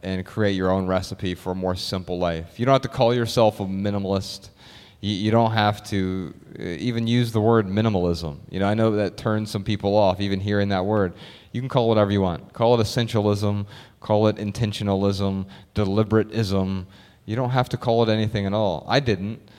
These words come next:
until we registered the domain, the minimalists dot com. <laughs> Um, re-, really, really, it was just about a way of, of regaining control. And so I think any of these questions that come up from people, you know, we see people at our events,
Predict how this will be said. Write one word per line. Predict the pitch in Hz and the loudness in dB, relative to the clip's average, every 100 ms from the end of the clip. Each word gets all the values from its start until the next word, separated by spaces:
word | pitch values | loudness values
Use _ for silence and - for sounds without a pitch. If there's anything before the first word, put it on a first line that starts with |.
| - - | -20 -14
until | 95 120 | -6 0
we | 107 | 2
registered | 98 110 107 101 107 98 | 4 4 4 0 -2 0
the | 95 | 2
domain, | 104 104 104 101 95 | 2 2 2 0 0
the | 101 101 | 2 2
minimalists | 101 101 101 95 - - | 2 0 -2 -2 -8 2
dot | 110 101 | 4 4
com. | 117 104 98 95 98 - | 2 2 2 -2 -10 -10
<laughs> | 262 202 185 180 - - - - - - - - - | -6 -6 -6 -10 -12 -14 -14 -16 -16 -18 -18 -16 -4
Um, | 101 101 101 98 95 98 - - - _ - - | 2 4 4 2 -4 -10 -18 -20 -20 _ -10 2
re-, | 127 127 | 4 4
really, | 135 160 175 147 123 110 - - _ - - - - | 4 6 8 6 4 -4 -18 -20 _ -20 -20 -20 -12
really, | 131 151 165 | 2 4 6
it | 143 | 6
was | 127 | 4
just | 117 113 | 2 2
about | 113 110 | 4 6
a | |
way | 104 104 101 | 6 4 4
of, | 92 98 | 2 -4
of | 101 90 | -4 -2
regaining | 104 95 101 98 92 | -4 -2 -2 -2 -4
control. | 92 - 98 98 87 82 | -8 -4 -2 -2 -6 -8
And | - | -8
so | 107 127 | 4 4
I | |
think | 156 139 | 6 4
any | 117 139 | 4 4
of | 131 | 4
these | 104 98 | 2 0
questions | - 107 101 98 95 | 2 2 2 -4 -4
that | 95 | -4
come | - 98 | -2 0
up | 98 95 - | 2 0 -4
from | 95 | -6
people, | 87 87 - 85 87 - - - | -4 -6 -4 -6 -8 -16 -20 -4
you | 113 | 4
know, | 123 | 4
we | |
see | 135 160 | 4 2
people | 151 139 | 2 4
at | 127 | 6
our | 110 | 6
events, | 104 107 101 - - - - | 4 2 0 -4 -12 -14 -18